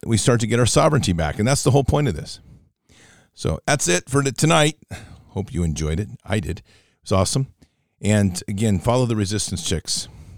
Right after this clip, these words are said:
and go to the boot camp, Old School Survival Boot Camp.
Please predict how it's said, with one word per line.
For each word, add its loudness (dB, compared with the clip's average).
and 0
go 2
to 2
the 0
boot -2
camp, -4
Old 0
School -2
Survival -2
Boot -6
Camp. -8